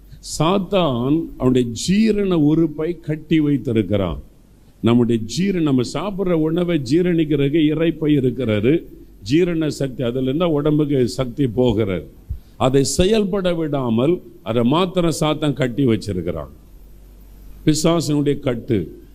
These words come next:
அது வந்து ஆவிக்குரிய காரியம். ஆவியானவருக்கு தான் ரகசியம் தெரியும். கட்டி வச்சிருக்கிறான். அப்போ எதுவுமே ஜீரணமாகாது. வாமிட்டா வெளியே வந்துரும்.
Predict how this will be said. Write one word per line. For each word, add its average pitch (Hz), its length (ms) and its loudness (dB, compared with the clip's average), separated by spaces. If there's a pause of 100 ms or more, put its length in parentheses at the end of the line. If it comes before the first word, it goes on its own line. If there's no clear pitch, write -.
(340)
அது 147 220 2
வந்து 202 240 2
ஆவிக்குரிய 180 840 0
காரியம். 139 640 -2
ஆவியானவருக்கு 175 760 2
தான் 185 180 2
ரகசியம் 156 480 0
தெரியும். 117 260 -2
கட்டி 165 280 -2
வச்சிருக்கிறான். 104 680 0 (440)
அப்போ 175 240 2
எதுவுமே 196 480 2 (160)
ஜீரணமாகாது. 147 920 0 (100)
வாமிட்டா 151 480 0
வெளியே 143 260 2
வந்துரும். 131 400 0